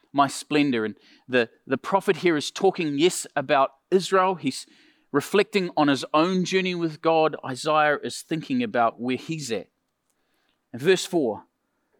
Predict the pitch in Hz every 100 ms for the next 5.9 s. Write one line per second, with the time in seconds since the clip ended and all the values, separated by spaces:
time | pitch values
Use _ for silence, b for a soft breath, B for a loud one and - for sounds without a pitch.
0 | _ _ - 160 202 208 - 196 147 160
1 | 160 _ - 156 165 139 147 170 185 175
2 | 165 165 - 147 113 131 127 110 101 b
3 | b b b - 165 156 - - 208 185
4 | 160 156 - - 196 202 - - - 151
5 | 156 175 - 165 143 131 135 104 110